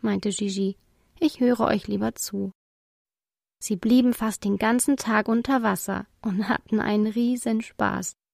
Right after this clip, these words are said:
Als sie am Abend zurück auf ihrer Insel waren,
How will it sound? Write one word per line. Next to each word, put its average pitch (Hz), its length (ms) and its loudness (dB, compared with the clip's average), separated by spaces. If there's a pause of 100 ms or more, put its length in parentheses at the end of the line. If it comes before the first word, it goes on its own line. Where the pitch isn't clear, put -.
(760)
Als 214 200 -2
sie 226 120 4
am 214 140 0
Abend 233 420 2
zurück 233 340 0
auf 233 160 2
ihrer 220 280 0
Insel 220 420 0
waren, 240 400 2